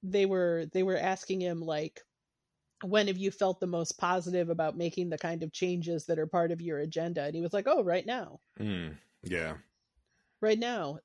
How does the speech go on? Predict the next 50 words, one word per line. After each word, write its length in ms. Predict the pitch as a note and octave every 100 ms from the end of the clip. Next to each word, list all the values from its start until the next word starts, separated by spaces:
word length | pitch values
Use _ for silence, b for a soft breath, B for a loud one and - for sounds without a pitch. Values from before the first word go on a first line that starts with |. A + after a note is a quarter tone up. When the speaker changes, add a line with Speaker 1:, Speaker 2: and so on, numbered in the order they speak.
| -
Speaker 1:
I 80 | A#3+
mean, 180 | B3+ A#3+
it 160 | B3+
just, 220 | B3+ C4+
it 100 | C4
really 300 | G#3 A#3+ A#3+
does, 400 | G#3 G#3 G#3+ G3
as 200 | - A3+
much 220 | A3 A#3 B3+
as 100 | A3
people, 560 | A3 G#3+ F#3+ F3+ F3+ - _ _ _ _ _ _ _ _ _ _ -
people 260 | B3 G#3
say, 300 | G3 G#3+ F#3+
like, 400 | F3+ F3 E3+ - - _ _ -
"Oh, 140 | G#3
Republican, 600 | G3 G3 G3 F#3 F#3 F#3+
Democrat, 640 | F3+ F3+ F3 F3 F3 F3 F3
it 80 | F#3
doesn't 260 | F3+ E3+ E3+
make 180 | F3+ F3+
a 40 |
difference. 640 | F3 E3+ - E3 D#3+ - - F#3
Who 80 |
you 160 | G3+ F3+
pick 260 | F#3 F3+ -
doesn't 260 | E3+ E3
make 200 | E3+ E3
a 40 | E3+
difference." 520 | E3+ - E3+ D3+ -
Like, 220 | F3 F3+
it 120 | B3
did 160 | A#3 E4+
make 200 | G3 D#3+
a 40 | D#3
difference. 640 | C#3+ - D3 B2 - - - _ _ _
Speaker 2:
It 100 | C3
did, 200 | A2+ F#2+
yeah, 180 | D2+ D#2
for 180 | D2+ -
sure. 160 | - A3
Speaker 1:
Like, 140 | G#3+
there 140 | A#3 A#3
are 40 |
people 380 | A3+ B3+ A#3 G#3+
who 120 | A3+
are 80 | A3
dead 260 | G#3 A#3 A3+
because 360 | F3 E3+ D3+
of 100 | D3
that. 300 | A#2 F#2 G#2+